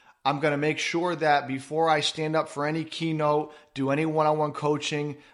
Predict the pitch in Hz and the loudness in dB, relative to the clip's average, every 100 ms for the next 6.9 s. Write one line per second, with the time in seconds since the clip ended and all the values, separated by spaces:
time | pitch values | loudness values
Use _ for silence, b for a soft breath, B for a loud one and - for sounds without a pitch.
0 | - 123 117 143 156 156 151 - 156 151 | -6 -6 -4 0 0 0 -4 0 2 2
1 | 147 147 147 143 B B B - 131 120 | 0 -4 -4 -6 B B B -8 -6 -2
2 | 143 147 151 151 139 - - 127 156 165 | 0 2 2 4 2 0 -6 -4 -4 -2
3 | 160 147 147 - 156 143 127 139 131 127 | -2 -2 -4 -6 -2 0 0 -4 -4 -6
4 | - 139 151 156 156 147 135 - 131 139 | -6 -4 -4 -4 -4 -4 -4 -4 -4 -4
5 | - - 127 127 143 135 131 139 135 131 | -8 -4 0 0 0 -2 -4 -2 -2 -2
6 | - 131 123 135 120 135 127 113 135 | -6 -8 -2 0 0 0 0 0 -6